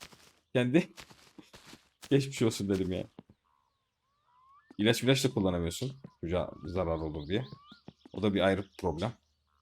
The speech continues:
Ee, şimdiden alayım ben şunun şeyini de kurtarayım. Ee, yemek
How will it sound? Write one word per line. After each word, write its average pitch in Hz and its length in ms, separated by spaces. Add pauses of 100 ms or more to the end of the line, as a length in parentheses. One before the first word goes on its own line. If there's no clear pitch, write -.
(1500)
Ee, 196 520
şimdiden 185 300
alayım 147 300
ben 113 120
şunun 123 380
şeyini 120 380
de 90 220 (180)
kurtarayım. 123 480
Ee, 120 340 (320)
yemek 151 640